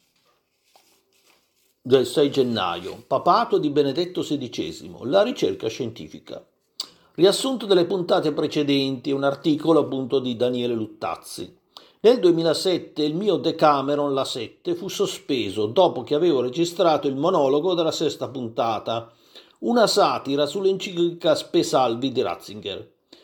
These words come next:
Siamo arrivati ai casi Welby ed Englaro. Ratzinger vorrebbe limitare la ricerca scientifica, ma sì, affidiamoci al pensiero magico.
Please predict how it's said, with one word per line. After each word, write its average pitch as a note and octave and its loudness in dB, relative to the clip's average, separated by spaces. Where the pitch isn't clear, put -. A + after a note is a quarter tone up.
Siamo F3 4
arrivati F3 2
ai D3 0
casi D#3+ 0
Welby C#3+ 2
ed B2+ 0
Englaro. A2 -4
Ratzinger G#3+ 0
vorrebbe E3 2
limitare D#3+ 0
la F#3 -2
ricerca E3+ -4
scientifica, A2 -10
ma A#2 -2
sì, - -6
affidiamoci D3 0
al C#3 -2
pensiero C#3+ -2
magico. C#3 -4